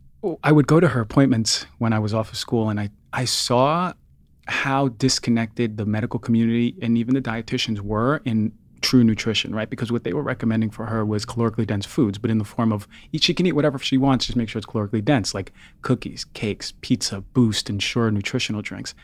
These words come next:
nutrition, quote unquote. And I was like, "This is incredible. Like, why are they doing this? Why are they recommending it? Because I can get you the same calories."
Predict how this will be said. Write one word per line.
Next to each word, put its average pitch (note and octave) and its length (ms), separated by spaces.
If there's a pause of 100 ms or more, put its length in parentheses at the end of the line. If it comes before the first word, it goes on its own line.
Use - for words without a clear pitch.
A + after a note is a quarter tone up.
(360)
nutrition, G#2+ 400
quote A2+ 200
unquote. B2+ 340
And A#2 80
I A2 60
was A2 140
like, A2+ 240 (380)
"This C#3+ 180
is F#3 120
incredible. A#2 400
Like, G2+ 180
why B2+ 220
are C3 160
they A#2 160
doing C#3 320
this? F#2+ 240
Why A2+ 100
are A2 40
they A2 60
recommending G#2 540
it? - 160
Because - 200
I C3+ 120
can D3 160
get C3+ 220
you B2+ 40
the A#2+ 80
same C3 280
calories." A#2+ 680